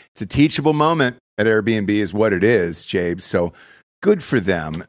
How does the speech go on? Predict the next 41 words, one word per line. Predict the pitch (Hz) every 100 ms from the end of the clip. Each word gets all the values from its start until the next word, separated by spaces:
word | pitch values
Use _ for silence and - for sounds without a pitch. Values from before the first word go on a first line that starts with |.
| -
Uh, | 95 92 92 92 90 92
and | 104 120
then | 139
another | 147 156 151
reason | 143 113 120
why, | 113 110
you | 107 117
know, | 104
if | 92
China | - 107 107 104
just | 98 -
sends | - 101 95
over | 95 92
a | 82
nuke | 85 82 82
today, | - 87 82 80 80 _ - _ -
uh, | 92 95
another | 101 123 143
teachable | - 143 139 127 117
moment | 110 107 113 110 -
from | 107
Beyonce. | 92 104 95 104 107 - 104 104 98 _ _ _ -
Uh, | 90 87
the | 85 110
album's | 135 135 131 104
not | 127 143 95
doing | 127 135 135
well. | 123 131 135 131 - _ _ _ _ _ _ _ - -
Big | 120 117
shock. | - 131 120 123
I |
don't | 127
know | 127
if | 113
any | 120
of | 117
you |
guys | 107 98 82
listened | 104 131 135 123
to | - 127
it. | 123 120 -